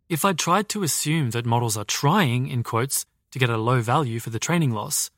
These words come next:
I might have ended up relying on our ability to incentivize the model to make very long-term predictions. But I think that approach is basically a dead end.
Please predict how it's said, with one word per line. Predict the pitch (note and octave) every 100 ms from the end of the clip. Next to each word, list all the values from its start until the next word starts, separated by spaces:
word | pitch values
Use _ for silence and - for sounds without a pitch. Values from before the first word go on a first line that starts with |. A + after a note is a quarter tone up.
| _ _ _ _ _
I | -
might | C3 A#2 G3
have | C3+
ended | A2+ A2+
up | A#2
relying | A#2+ A2+ B2 B2
on | B2
our | A#2+
ability | A2 C3+ D3+ B2
to | A#2+
incentivize | A#2+ - E3 C3+ B2+ G#2+
the | B2
model | D3+ C3 A2
to |
make | A#2 A#2
very | A#2+ C3 C3
long-term | A#2+ B2 A#2+ A2+
predictions. | G#2+ B2 D3+ A2+ - - - _ _ _ _ _ _
But | D3
I | D3
think | D#3
that | C3 G3
approach | D#3 A2+ G#2+
is | A#2+
basically | - A2 - B2+ A2+
a | G2+
dead | A2+ G#2+
end. | G#2 G2+ C#3